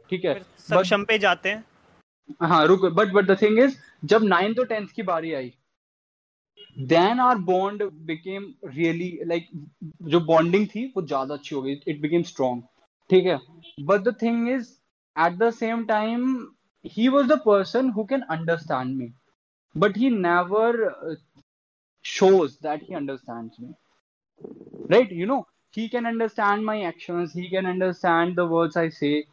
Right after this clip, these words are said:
Speaker 1: right? He can understand everything. But the, he's the person who never pause ki, "Yes, I know." Never pause. With two quotes, pause. ठीक है?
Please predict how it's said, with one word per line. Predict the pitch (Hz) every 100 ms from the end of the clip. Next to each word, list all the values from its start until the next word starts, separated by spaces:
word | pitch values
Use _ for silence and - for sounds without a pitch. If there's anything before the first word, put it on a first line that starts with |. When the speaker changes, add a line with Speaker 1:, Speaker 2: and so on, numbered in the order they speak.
| _ _ -
Speaker 1:
right? | 151 160
He | 156 175
can | 180
understand | 175 180 170 185 185
everything. | 170 156 156 147 131
But | 143 185
the, | 190 220 185
he's | 156 190
the | 208
person | 190 180 196
who | 202
never | 202 180 202
pause | 196 165 180 170
ki, | 208 202 190 _ -
"Yes, | 170 175
I | 170
know." | 143 117 - _ _ _ _ -
Never | 160 175 202
pause. | 202 180 156 135 135 _ _ _ _ _ _ -
With | 170 - _
two | 208 208 254 - - - _
quotes, | - 151 123 - - _
pause. | - 143 123 113 _ _ _
ठीक | 185
है? | 196